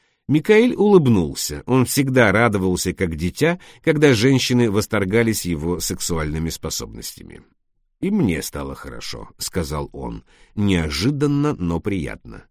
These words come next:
«Я не прочь повторить», — отозвалась Сесилия Вангер, «если у тебя появится желание».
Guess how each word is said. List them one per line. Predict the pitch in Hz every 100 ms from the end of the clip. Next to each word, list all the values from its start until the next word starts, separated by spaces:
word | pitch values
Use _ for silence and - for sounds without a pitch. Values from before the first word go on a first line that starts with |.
| _ _ _ -
«Я | - 71 76
не | 82
прочь | 90 98 -
повторить», — | 175 - - - - - -
отозвалась | 85 92 80 82 85 95 - -
Сесилия | 92 90 90 85 82
Вангер, | 78 69 65 60 64 _ -
«если | - 139 107
у | 98
тебя | 90 82 76
появится | 78 73 71 69 73
желание». | 69 120 - - 50